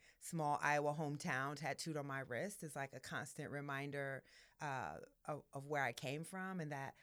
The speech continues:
all of these things are ultimately not that important, um, and to never start thinking too, too big of yourself. So it's, it's certainly nice that it, uh, signals to people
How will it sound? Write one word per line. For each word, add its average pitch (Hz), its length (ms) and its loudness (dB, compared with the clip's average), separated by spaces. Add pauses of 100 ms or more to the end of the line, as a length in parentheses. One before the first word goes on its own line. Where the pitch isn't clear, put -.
(220)
all 156 140 4
of 151 80 0
these 147 160 -4
things 151 340 -2
are 127 420 -2 (360)
ultimately 147 400 2
not 131 340 2
that 131 260 2 (340)
important, 175 480 -2 (400)
um, 139 400 -6 (1080)
and 151 120 -6
to 156 80 -4
never 139 220 -2
start 131 240 -2
thinking 139 240 -4
too, 135 360 -8
too - 120 -8
big 135 180 -4
of 104 120 -6
yourself. 90 420 -8
So - 300 -8 (380)
it's, 170 280 -4
it's 165 240 -6
certainly 151 720 2 (560)
nice 143 540 0
that 135 180 0
it, 131 260 -6 (480)
uh, 139 160 -8
signals 139 460 0
to 139 100 -8
people 127 720 -6